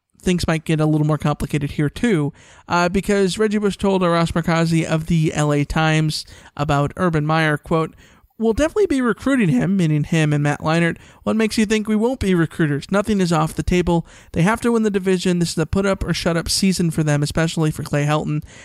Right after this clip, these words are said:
I'm looking to see drastic improvements. People have to be held accountable and the players have to be held accountable.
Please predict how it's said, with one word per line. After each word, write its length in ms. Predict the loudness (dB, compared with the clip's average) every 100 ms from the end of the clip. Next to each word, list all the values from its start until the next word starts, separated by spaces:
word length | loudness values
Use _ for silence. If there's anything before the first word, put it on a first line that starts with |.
| -10
I'm 180 | 0 2
looking 260 | 2 0 -2
to 60 | 0
see 140 | 0
drastic 540 | 0 0 0 -2 -2
improvements. 720 | -2 -4 -2 -2 -2 -4 -6 -12 -14 -20 -6
People 300 | 0 2 2
have 180 | 2 0
to 80 | 0
be 120 | 2
held 300 | 4 2 2
accountable 480 | 0 0 0 0 0
and 100 | -2
the 60 | -2
players 400 | -2 0 0 0
have 160 | -2
to 100 | -2
be 80 | 0
held 220 | 0 0
accountable. 540 | -2 -2 -2 0 -2